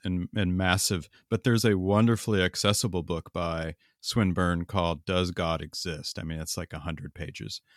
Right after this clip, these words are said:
And I would recommend that for, for readers if they are interested in Swinburne. He goes over all the major arguments in a much more accessible way.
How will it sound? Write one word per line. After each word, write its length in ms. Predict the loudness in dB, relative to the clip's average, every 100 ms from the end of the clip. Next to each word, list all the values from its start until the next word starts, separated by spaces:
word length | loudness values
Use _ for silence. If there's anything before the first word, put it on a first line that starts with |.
| -20 _ _
And 220 | -2 2
I 80 | 4
would 160 | 4 4
recommend 480 | 0 -4 -10 -8 -6
that 220 | -8 -8
for, 320 | -12 -10 -10
for 160 | -10 -6
readers 400 | -4 -4 -4 -8
if 140 | -10
they 80 | -8
are 160 | -8 -6
interested 400 | -8 -10 -10 -8
in 140 | -8
Swinburne. 420 | -6 -6 -6 -4
He 80 | -4
goes 240 | -4 -4 -4
over 340 | -6 -4 0
all 120 | 0
the 80 | 0
major 360 | -2 -2 -4 -6
arguments 520 | -4 -4 -6 -8 -14 _ _ _ _
in 120 | -6
a 40 | -4
much 300 | -4 -6 -6
more 260 | -6 -6 -10
accessible 580 | -10 -6 -6 -8 -10 -6
way. 320 | -2 -4